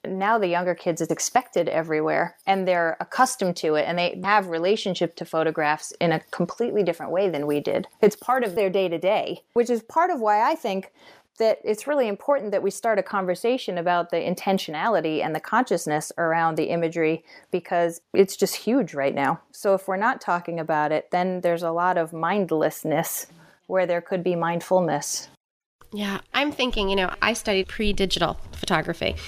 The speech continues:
Speaker 1: Mm.
Speaker 2: So when I was in school for photography, we were still developing our own film. We were still in dark rooms. I remember getting a few irritations on my skin 'cause I worked in the dark room from the silver. So, like, it was a very tactile thing.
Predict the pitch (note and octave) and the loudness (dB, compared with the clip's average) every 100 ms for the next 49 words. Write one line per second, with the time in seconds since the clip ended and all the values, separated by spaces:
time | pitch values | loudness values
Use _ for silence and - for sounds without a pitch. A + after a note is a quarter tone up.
0 | - G3+ G#3 F#3 G#3 G3+ G#3 A3 B3 A3 | -12 -2 0 2 0 0 0 0 0 -2
1 | - F#3+ - F#3+ F#3+ G3 F#3 - F3 F3 | -2 -4 0 0 0 0 -2 0 0 0
2 | - F3 E3+ F3+ - F#3 F3+ F3+ F3 E3 | -2 0 0 0 0 0 0 0 0 0
3 | E3 E3 D#3 D#3+ - C4+ B3 F#3 E3 D#3 | 0 0 0 0 0 -2 0 0 0 -2
4 | - D#3+ D#3+ F#3+ G#3+ G#3 F#3+ F3+ F3 - | 0 0 2 2 0 0 0 0 -2 -6
5 | - - - F3+ F#3 F3+ E3+ E3 E3+ F#3+ | -12 -16 -8 0 0 0 -2 0 0 -2
6 | - F3+ E3+ E3 E3+ G#3+ - G3 F#3+ - | -2 0 2 0 2 0 2 0 -2 0
7 | F3 F3 E3+ - G#3+ G3 G3+ E3+ D#3+ A3 | 0 2 0 0 2 2 0 0 0 -2
8 | - F#3+ F#3+ F#3 F#3 F3+ F3+ D#3+ D#3+ G#3 | 0 0 2 0 0 -2 0 0 2 0
9 | G3+ G3+ G3 - - - - A3+ G#3+ - | 2 0 -2 -8 -14 -12 -4 0 0 -2
10 | A3+ A3 A#3+ A#3 A#3 G#3 G#3 G#3+ G#3 G3+ | -2 2 2 0 -2 2 2 2 -2 -2
11 | G3+ - G3 E3+ F3 - F#3 C#4+ F4 | -2 -2 2 2 2 0 2 2 0